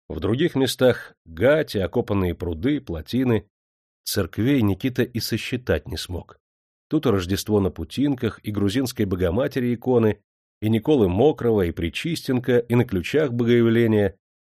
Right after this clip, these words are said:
Кузнец еле успевал скидывать шапку и класть крестное знамение. Город был деревянный. Неустройство и грязь лезли из всех щелей. Только бояре и жили широко да привольно, но бестолково и неряшливо.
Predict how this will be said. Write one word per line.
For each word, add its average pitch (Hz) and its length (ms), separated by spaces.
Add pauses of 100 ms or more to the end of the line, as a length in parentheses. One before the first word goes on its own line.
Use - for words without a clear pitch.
(140)
Кузнец 131 360
еле 151 280
успевал 131 460
скидывать 104 420
шапку - 460
и - 160
класть 127 380
крестное 104 440
знамение. 85 580 (640)
Город 151 460
был 113 200
деревянный. 90 840 (420)
Неустройство 123 760
и 113 180
грязь 120 500
лезли 120 500
из 110 140
всех - 280
щелей. 85 500 (720)
Только 165 300
бояре 156 420
и 143 160
жили 117 380
широко 92 400
да 104 100
привольно, 92 540
но 117 100
бестолково 123 680
и 107 80
неряшливо. 104 720